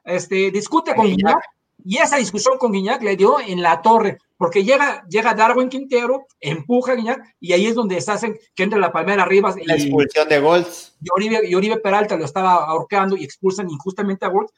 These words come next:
Speaker 1: Entonces, ahí, e-, ese, ese tiempo le sirvió a los Tigres para meterse al partido. El América quedó totalmente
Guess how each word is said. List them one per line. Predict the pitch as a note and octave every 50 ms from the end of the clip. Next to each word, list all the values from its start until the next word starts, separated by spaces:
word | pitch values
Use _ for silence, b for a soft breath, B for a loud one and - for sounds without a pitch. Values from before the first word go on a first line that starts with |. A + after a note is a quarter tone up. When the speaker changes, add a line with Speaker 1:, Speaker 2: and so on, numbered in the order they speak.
| _ _ -
Speaker 1:
Entonces, | F#3+ F#3+ C4 B3+ F3+ F#3
ahí, | G#3 B3+ E4+ F4+ F4+ - _ _ _ _ _ _ _ _ _ _ _ _
e-, | - B4+ C4+ C#4 C4+ A#3 C4+ D4
ese, | C#4 - C4+ C4+ C4
ese | C4 B3 C4 B3
tiempo | B3 - A#3 A3 A#3 C4+ B3
le | G3 F#3
sirvió | F3+ - F#3+ F#3+ F3+ F3+ B3 C#4
a |
los | D4 C#4 F#3+ -
Tigres | A#3+ A#3 A3 A#3+ A#3+ -
para | _ - E3+ D3+ D3+ C#3+ C3+ C3 - _ -
meterse | D#3+ D#3+ D#3 - C4+ C4+ C4+ C#4
al | A#3+ -
partido. | F#3 D#3+ D3+ - F#3+ G3+ B3 C4 C4 B B B
El | F3+ F3 G#3
América | B3 D4+ E4 D#4 - A3+
quedó | G3+ G3+ F#3+ G#3+ B3+ B3+ -
totalmente | - B3 - - G#3+ G#3+ A3 A3 A#3 A#3 - A3 G#3 G3 E3 D3 D3 _